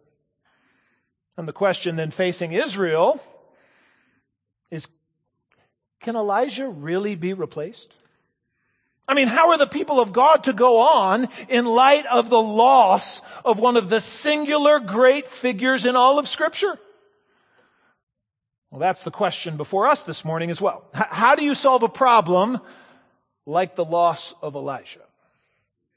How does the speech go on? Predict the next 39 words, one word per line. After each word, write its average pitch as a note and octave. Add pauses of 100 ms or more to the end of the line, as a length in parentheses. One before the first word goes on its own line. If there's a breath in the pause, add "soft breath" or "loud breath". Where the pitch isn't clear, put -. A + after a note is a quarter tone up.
(520)
Our D#3+
sermon G3
this E3
morning F#3
is D3+
divided F3+
up F#3
into D#3+
three G#3
sections. F#3
The D#3
first A3+
covers G3
verses F3+ (220 loud breath)
fifteen A3
through F#3
eighteen. G3+
I've F3+
entitled F#3+
it, G3+ (540 soft breath)
He's A3+
Gone. A#3 (1000)
He's F3+
Really G#3
Gone. F3 (1300)
And C3
I've D3
added F3
a E3+
little E3+
subtitle G3
for E3+
the D3+
section, F3+
which F#3
is F3+
In C#4
the C4+
Know, G3+